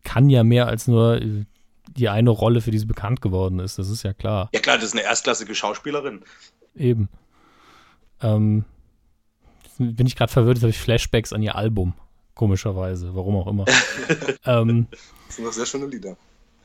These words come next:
Speaker 1: ja, das stimmt. Ähm, aber das, da mischt die aber wirklich alles. Wenn wir noch Tarnkappe reinschmeißen, dann sind wir ja schon fast beim Nibelungenlied angekommen. Äh, ist ja wirklich ein ziemlich wilder Mix, muss man sagen.
Speaker 2: Es ist ein wilder Mix. Äh,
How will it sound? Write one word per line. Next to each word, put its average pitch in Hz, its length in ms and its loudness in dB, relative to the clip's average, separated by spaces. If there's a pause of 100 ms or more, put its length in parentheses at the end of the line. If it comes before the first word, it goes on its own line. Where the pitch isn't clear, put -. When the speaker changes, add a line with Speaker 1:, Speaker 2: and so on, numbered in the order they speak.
(320)
Speaker 1:
ja, 139 180 2
das 110 120 -4
stimmt. 156 280 -4 (200)
Ähm, 117 680 0
aber 123 240 -4
das, - 240 -6 (300)
da 117 100 2
mischt 120 300 4
die 175 80 2
aber 120 260 4
wirklich 147 400 0
alles. 127 220 2
Wenn 101 80 0
wir 110 60 2
noch 113 100 2
Tarnkappe 143 680 -2
reinschmeißen, 139 760 0
dann 110 60 4
sind 127 120 4
wir 135 60 4
ja 120 60 4
schon 110 120 2
fast - 220 -6
beim 120 100 4
Nibelungenlied 135 640 2
angekommen. 143 600 0 (520)
Äh, 117 360 2 (240)
ist - 120 -14
ja 120 120 4
wirklich - 220 -4
ein - 100 -20
ziemlich 170 560 2
wilder 147 260 6
Mix, 131 640 2
muss 117 160 -4
man 120 140 2
sagen. 107 380 0 (680)
Speaker 2:
Es 131 140 6
ist 123 120 6
ein 127 120 4
wilder 113 220 6
Mix. 139 480 2
Äh, 131 320 6